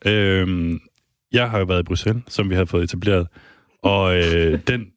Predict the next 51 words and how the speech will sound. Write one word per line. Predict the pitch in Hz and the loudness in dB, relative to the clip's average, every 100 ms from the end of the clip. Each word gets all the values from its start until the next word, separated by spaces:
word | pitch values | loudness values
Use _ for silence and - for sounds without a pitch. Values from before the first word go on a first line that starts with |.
| _ - | _ -2
tid, | 151 131 | -2 0
jeg | 95 | -2
har | 95 | -2
tilbragt | 92 120 110 - | -2 -2 -2 -2
dernede, | 101 92 98 107 | -2 0 2 2
den | 104 101 | 0 0
er | 87 | 0
gået | 98 101 | 0 2
med | 92 | 2
mere | 104 87 | 2 0
end | 82 82 | -2 0
bare | 87 92 | 0 0
diskussioner | 95 - - 95 87 | -2 -6 -2 -2 0
om | 82 80 - - - - - | -2 -6 -14 -20 -20 -18 -10
E | - 92 | -4 -2
U's | 90 | -2
budget | - - 92 - | -4 -2 -2 0
og | 85 80 80 82 | 0 2 2 2
en | 92 85 | 0 0
komma | 87 85 | -2 0
nul | 85 92 | 0 0
seks | - 87 - - - | -2 -4 -2 -6 -2
og | 90 87 87 | 0 2 2
en | 90 85 | 2 0
komma | 85 85 | 0 0
nul | 87 | 0
syv | - 92 87 | -2 -4 0
og | 87 | 0
en | 87 | 0
komma | 85 87 | -2 0
nul | 87 90 | 2 2
nul | 90 90 92 | 2 2 0
og | |
B | 85 | 0
N | 90 92 | 0 0
I | 90 | 0
er | 85 85 85 | 0 -2 -4
frem | - 92 | -2 -2
og | |
tilbage. | - 85 87 - - - _ _ - | 0 -2 -2 -6 -20 -20 _ _ -6
Der | |
har | 110 | -4
simpelthen | 104 110 104 | -2 0 2
også | 98 - | 0 0
været, | 90 87 98 95 | 0 2 2 0
øhm, | 92 87 82 80 80 78 - _ - - - | 2 2 2 0 -2 -4 -8 _ -20 -20 -4
en | 98 | -2
diskussion | 95 - 104 123 95 85 - | -2 0 0 2 0 -2 -2
i | |
Belgien | 113 101 90 | -2 -2 -2
om, | 87 92 | 0 -2